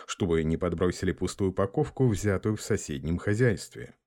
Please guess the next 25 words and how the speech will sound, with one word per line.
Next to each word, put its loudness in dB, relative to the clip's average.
Во-первых, 4
хранить 0
остатки -2
пестицидов -4
следует 0
в 0
оригинальной 2
таре, 0
а 6
во-вторых, 4
хищение 0
солярки 0
вашими -2
механизаторами 4
часто 0
происходит 0
в -2
ваши 2
же 0
канистры. 0
Четвёртое. 2
Закрепление 4
ответственных 2
за 2
полями. 2